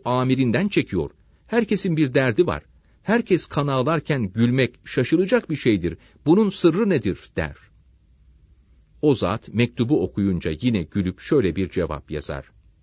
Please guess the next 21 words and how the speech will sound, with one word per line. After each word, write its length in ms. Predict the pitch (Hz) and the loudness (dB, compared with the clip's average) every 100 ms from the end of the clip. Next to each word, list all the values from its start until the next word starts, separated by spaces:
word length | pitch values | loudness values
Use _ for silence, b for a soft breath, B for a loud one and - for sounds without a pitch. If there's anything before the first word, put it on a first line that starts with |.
| _ _ _ _ _ _ _ _ | _ _ _ _ _ _ _ _
"Kardeşim, 560 | 151 156 131 - 71 - _ _ _ b b b b - | 2 4 2 0 -4 -14 _ _ _ b b b b 2
Allah 300 | 147 190 170 | 4 4 2
için 300 | - 123 95 | 2 0 0
söylüyorum 640 | - 104 95 98 123 113 | 2 2 4 2 2 0
ki 280 | - 80 - _ _ - | -4 -6 -8 _ _ -16
gülmem 600 | 95 135 160 170 170 156 - | 2 6 6 6 2 -2 -2
numaradan 600 | 135 160 147 117 123 101 | 0 2 2 0 -2 -2
değildir. 400 | 85 69 64 - - _ _ _ _ | -4 -6 -14 -18 -20 _ _ _ _
İçimden 400 | 123 - 135 131 | -4 0 2 2
gelerek 500 | 123 110 104 85 76 | 2 2 4 2 -2
gülüyorum. 400 | - 76 69 65 - _ _ _ _ b b b 120 | -8 -10 -10 -14 -20 _ _ _ _ b b b 2
Bunun 300 | 165 220 151 | 4 4 2
sırrı 440 | - 123 131 160 _ - | 4 4 4 -2 _ 2
ölüme 300 | 139 160 175 | 6 8 6
hazır 340 | 147 110 107 | 2 2 2
olmaktır. 540 | 101 71 71 69 - 71 _ _ _ _ _ _ b b b | 0 -2 -10 -16 -18 -20 _ _ _ _ _ _ b b b
Ölüme 300 | 120 127 143 | 4 6 4
hazır 360 | 120 107 95 175 | 2 0 4 4
olan 360 | 120 135 185 185 - | 4 2 -2 -6 -2
neşeli 440 | 110 113 113 98 | 0 2 2 2
olur. 280 | 76 69 69 | -2 -6 -14